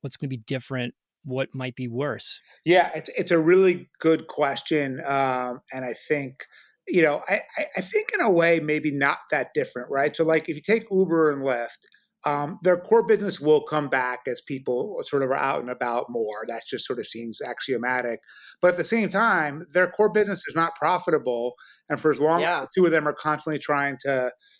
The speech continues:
Speaker 2: you know, they're, they're in subsidy wars for customers and drivers, I'm not sure it ever will be, right? So, um,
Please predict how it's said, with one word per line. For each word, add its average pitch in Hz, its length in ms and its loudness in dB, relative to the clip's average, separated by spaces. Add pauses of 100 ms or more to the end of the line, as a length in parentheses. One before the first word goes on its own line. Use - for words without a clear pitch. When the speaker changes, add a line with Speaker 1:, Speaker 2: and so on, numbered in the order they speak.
(140)
Speaker 2:
you 147 100 2
know, 135 260 2 (100)
they're, 151 140 2
they're 147 140 0
in 143 60 -2
subsidy 156 420 2
wars 135 400 4
for 135 100 -6
customers 135 500 -4
and 131 100 -8
drivers, 131 680 0 (340)
I'm 156 240 -2
not 165 140 0
sure 156 320 4
it 147 80 4
ever 143 200 4
will 190 260 6
be, - 120 -16 (300)
right? 139 280 2 (220)
So, 135 640 2
um, 131 560 0